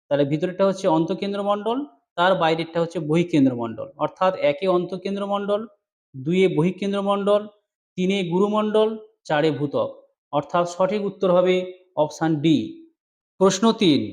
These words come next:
গুরুমণ্ডল ও কেন্দ্রমণ্ডলের মাঝে অবস্থিত বিযুক্তি রেখাটি হলো।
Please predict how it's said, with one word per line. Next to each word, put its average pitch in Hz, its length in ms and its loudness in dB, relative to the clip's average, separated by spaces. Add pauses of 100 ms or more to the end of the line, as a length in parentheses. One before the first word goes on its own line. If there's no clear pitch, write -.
(420)
গুরুমণ্ডল 233 720 4 (120)
ও - 20 6 (120)
কেন্দ্রমণ্ডলের 202 680 2 (100)
মাঝে 175 220 2
অবস্থিত 190 460 0 (300)
বিযুক্তি 180 380 -12
রেখাটি 180 440 -2
হলো। 117 180 -2